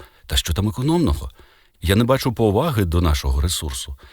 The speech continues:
не бачу зусиль на укріплення ресурсу, не бачу зусиль на навчання ресурсу. Вже пробачте, що я так про людей, просто впало на думку, що якщо прямо сказати, що люди —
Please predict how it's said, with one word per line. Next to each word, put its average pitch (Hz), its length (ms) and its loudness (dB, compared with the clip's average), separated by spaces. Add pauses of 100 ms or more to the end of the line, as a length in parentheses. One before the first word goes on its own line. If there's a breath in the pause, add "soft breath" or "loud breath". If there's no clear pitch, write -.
не 90 120 0
бачу 98 260 2
зусиль 95 360 0
на 110 180 2
укріплення 156 680 0
ресурсу, 76 440 -4
не 87 120 0
бачу 117 260 0
зусиль 104 280 -2
на 120 160 2
навчання 113 680 0
ресурсу. - 520 -6 (380)
Вже 85 160 0
пробачте, 85 520 0
що - 200 -6
я 62 120 -4
так 73 220 -6
про 71 200 -6
людей, 76 360 -2 (300 loud breath)
просто 85 320 -2
впало 85 360 0
на 101 120 2
думку, 107 340 0
що - 180 -8
якщо 69 320 -2
прямо 98 380 0
сказати, 92 440 -2
що - 240 -6
люди — 85 400 2